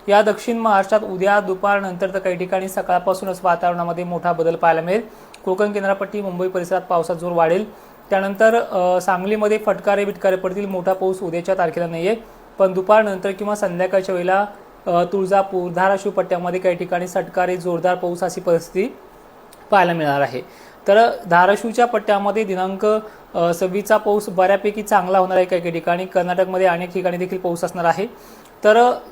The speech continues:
बुधवारचा मात्र पाऊस या अहिल्यानगर, संभाजीनगर, नाशिक क्षेत्र, अ, पश्चिम महाराष्ट्राचे जवळपास सर्व जिल्ह्यांमध्ये, सर्व तालुक्यांमध्ये हा पाऊस असणार आहे. पण यात एक मात्र तुम्हाला ठाम सांगतोय की हा पाऊस ऐंशी टक्के भागांना आहे,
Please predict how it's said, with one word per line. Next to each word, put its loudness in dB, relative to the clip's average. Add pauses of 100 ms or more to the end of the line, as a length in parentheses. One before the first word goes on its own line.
(140)
बुधवारचा 2
मात्र 2
पाऊस 0
या 6 (300)
अहिल्यानगर, 4
संभाजीनगर, 0
नाशिक -2
क्षेत्र, 4 (440)
अ, 4
पश्चिम -2
महाराष्ट्राचे 0
जवळपास -2
सर्व 2
जिल्ह्यांमध्ये, 0
सर्व -2
तालुक्यांमध्ये 2
हा 4
पाऊस -4
असणार 0
आहे. 0 (500)
पण 6 (160)
यात 6 (160)
एक 0
मात्र 0
तुम्हाला -2
ठाम -2
सांगतोय -2 (420)
की 4
हा 6
पाऊस 0 (140)
ऐंशी 0
टक्के 2
भागांना 4
आहे, -2